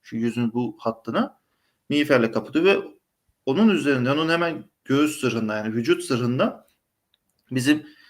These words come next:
daha çok günümüzde lamel şeklinde bilinen, işte geçim denilen bir zırh tipi var. Ve bu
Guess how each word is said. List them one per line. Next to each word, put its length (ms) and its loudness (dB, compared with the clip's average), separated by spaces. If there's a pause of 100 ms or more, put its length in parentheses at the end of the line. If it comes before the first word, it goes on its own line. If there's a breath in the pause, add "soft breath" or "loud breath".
(240 loud breath)
daha 180 8
çok 240 -2
günümüzde 440 2
lamel 460 4
şeklinde 520 -4
bilinen, 440 -2
işte 180 -8
geçim 460 0
denilen 420 -2 (420 loud breath)
bir 120 0
zırh 440 0
tipi 260 -10
var. 280 -12
Ve 180 4
bu 280 2